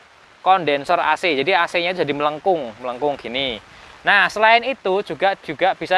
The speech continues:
dilihat dari sasis ter-, tingkat keparahan dari mobil itu, itu setelah sininya bekas nabrak umpamanya. Eh, kita bisa cek sasisnya. Sasisnya itu kena apa enggak?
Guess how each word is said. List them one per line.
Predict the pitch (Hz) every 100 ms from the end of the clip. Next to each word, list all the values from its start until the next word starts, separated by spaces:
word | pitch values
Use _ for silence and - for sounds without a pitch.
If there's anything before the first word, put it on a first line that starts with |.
| 185
dilihat | 151 143 151 - 143
dari | 127 156 226 247 - - - -
sasis | 233 - 277 240
ter-, | - 208 196 - - - - -
tingkat | 220 226 226 339
keparahan | - 208 208 220
dari | 226 180 175
mobil | 190 180 170 170
itu, | 202
itu | 196 233
setelah | - 196 190
sininya | - 196 190 196 185 - - - - - - - - -
bekas | 170 160
nabrak | 175 170 208
umpamanya. | 190 170 147 120 - - - - - 147
Eh, | 143
kita | 170 214 208
bisa | 160 185
cek | 170 - -
sasisnya. | 185 196 - 190 165
Sasisnya | 175 165 - 190
itu | 185
kena | 190 190 190
apa | 175
enggak? | 175 135 120